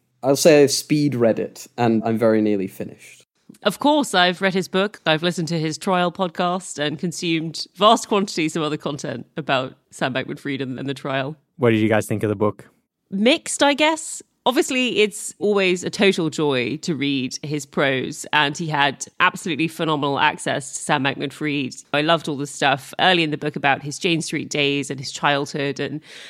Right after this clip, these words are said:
Speaker 2: how unusual a person he is. I do think it was a slightly strange choice to not really take readers through what crimes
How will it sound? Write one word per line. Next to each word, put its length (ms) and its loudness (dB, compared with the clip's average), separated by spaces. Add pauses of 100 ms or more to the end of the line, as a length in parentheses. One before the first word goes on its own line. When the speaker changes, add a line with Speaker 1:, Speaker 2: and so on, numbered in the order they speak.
Speaker 2:
how 180 4
unusual 800 -2
a 120 0
person 380 -2
he 300 -6
is. 340 -10 (800)
I 100 4
do 140 2
think 160 -2
it 80 0
was 120 -2
a 40 -2
slightly 440 0
strange 560 -2
choice 600 -4 (240)
to 460 0 (400)
not 380 0
really 800 2
take 260 0
readers 340 -4
through 360 -4
what 340 -4
crimes 800 -2